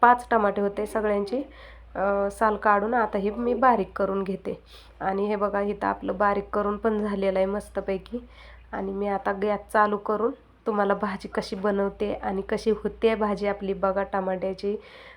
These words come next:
अ, तुम्ही जर आजारी असाल, तोंडाला काय चव नसेल, तर ही भाजी नक्की बनवून बघा. टमाट्याची नुसती लय भारी लागते. आणि, अ, आता हो का, पाणी होतं जरा, पाणी आटायला लागले. म्हणजे असतं भांड्यात, प्रत्येक भांड्यात असं असतंच. ह्याच्यात, अ,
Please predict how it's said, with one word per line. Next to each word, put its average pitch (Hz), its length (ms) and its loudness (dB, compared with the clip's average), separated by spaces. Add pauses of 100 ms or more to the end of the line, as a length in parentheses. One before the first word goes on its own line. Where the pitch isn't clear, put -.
(140)
अ, 202 280 -2 (120)
तुम्ही 202 180 0
जर 208 160 0
आजारी 196 400 4
असाल, 202 340 -2
तोंडाला 196 400 -2
काय 190 180 -2 (120)
चव 196 140 -2
नसेल, 196 440 -6
तर 202 160 -2
ही 208 120 -6
भाजी 196 340 -4
नक्की 196 300 -6
बनवून 190 380 -2
बघा. 190 240 -2
टमाट्याची 196 580 -2
नुसती 208 420 -8
लय 202 80 -2
भारी 190 360 -4
लागते. 226 440 -6 (540)
आणि, 190 380 -4 (240)
अ, 190 40 -8
आता 190 640 -2
हो 220 80 -8
का, 196 120 -8
पाणी 202 360 0
होतं 208 220 -4
जरा, 190 280 -6 (180)
पाणी 190 260 0
आटायला 190 420 -2
लागले. 185 260 -6 (880)
म्हणजे 202 240 -6
असतं - 480 0
भांड्यात, 208 400 0
प्रत्येक 233 320 -4
भांड्यात 233 320 -4
असं 240 220 -4
असतंच. 233 380 -8 (340)
ह्याच्यात, 214 340 -6
अ, 233 320 4